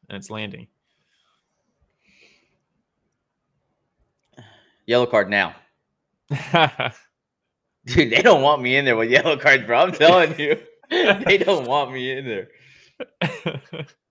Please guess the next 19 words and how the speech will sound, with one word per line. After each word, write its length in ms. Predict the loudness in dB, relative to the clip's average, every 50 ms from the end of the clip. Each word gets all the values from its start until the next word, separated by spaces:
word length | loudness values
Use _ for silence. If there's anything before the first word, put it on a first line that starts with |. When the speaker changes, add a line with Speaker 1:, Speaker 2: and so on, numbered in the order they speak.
| _ _ _ -10
Speaker 1:
That 60 | -10
was 80 | -8 -6
a 40 |
nice 220 | -4 -4 -6 -6 -6
right 240 | -6 -6 -6 -6 -6
hand 160 | -10 -12 -10
there 80 | -12 -12
from 140 | -12 -14 -14
Gaziev. 340 | -14 -14 -14 -14 -14 -14 -14 _ _ _ _ _ _ _ _ _ _ -14
And 100 | -12 -10
a 40 |
good 160 | -8 -8 -10 -8
jab 380 | -8 -8 -6 -6 -6 -6 -6 -10
from 100 | -12 -12
Rozenstruik. 520 | -12 -12 -12 -12 -14 -12 -8 -8 -8 -8 -10 _ _ _ _ _ _ _ _ _ _ _ _ _ -8
Speaker 2:
Yeah, 140 | -8 -8 -8
Gaziev 300 | -8 -8 -10 -8 -6 -4
wearing 280 | -2 -2 -2 -2 -4
already. 500 | -6 -6 -6 -6 -6 -6 -6 -8 -12 -16